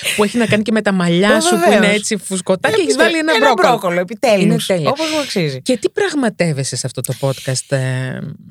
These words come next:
Speaker 2: Κοίτα, ξεκίνησα,
Speaker 1: Ήντρα μου.
Speaker 2: μ, η πρώτη σκέψη ήταν, ε, γύρω από το body positivity,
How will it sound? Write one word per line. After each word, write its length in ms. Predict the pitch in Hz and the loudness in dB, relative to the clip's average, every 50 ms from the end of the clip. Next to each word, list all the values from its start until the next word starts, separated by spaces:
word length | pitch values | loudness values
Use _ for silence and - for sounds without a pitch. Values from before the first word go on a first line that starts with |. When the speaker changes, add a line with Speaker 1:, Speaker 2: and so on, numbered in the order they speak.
| 151 | -8
Speaker 2:
Κοίτα, 400 | 269 523 508 - 226 196 165 - - - | -6 -8 -4 0 0 0 0 -2 -4 -6
ξεκίνησα, 680 | - - 247 226 196 - 220 247 285 - 330 339 - 131 339 339 | -4 -4 -4 -4 -4 -4 -4 -2 0 0 2 2 0 0 0 0
Speaker 1:
Ήντρα 220 | 320 302 277 262 | 0 0 0 -2
μου. 360 | 240 220 208 196 185 170 165 | 0 0 0 0 0 0 0
Speaker 2:
μ, 40 | 156 147 - - - _ | 0 -2 -4 -8 -10 _
η 140 | - 185 160 | -6 -4 -2
πρώτη 280 | 156 202 226 220 294 | -2 -2 -2 -2 -2
σκέψη 560 | - - - 202 175 156 - - - - 143 151 | -6 -4 -2 0 -2 0 -2 -4 -4 -4 -4 -4
ήταν, 360 | - 214 196 - 262 269 277 | -4 -4 -4 -2 -2 -2 -2
ε, 800 | 285 285 277 269 254 240 226 214 202 185 180 170 160 151 139 123 - _ _ _ _ _ | -2 -4 -2 -2 -2 0 0 0 0 0 -2 -2 -2 -4 -6 -6 -10 _ _ _ _ _
γύρω 360 | - 180 170 202 220 233 240 | -4 -2 0 2 2 2 2
από 220 | 233 202 - 196 180 | 0 -2 -4 -6 -4
το 180 | - 160 147 143 135 135 135 135 131 127 120 113 104 - - - 120 160 151 | -2 -2 -2 0 0 -2 -2 -2 0 -2 -2 -2 -4 -6 -8 -6 -2 0 2
body 440 | 160 180 196 180 175 196 180 - 185 | 2 2 0 0 -4 -4 -4 -2 -2
positivity, 840 | 175 165 175 151 - 175 156 143 135 143 143 - 147 143 139 147 | 0 0 -2 -2 -2 -2 -2 -2 -2 -4 -4 -4 -4 -4 -4 -6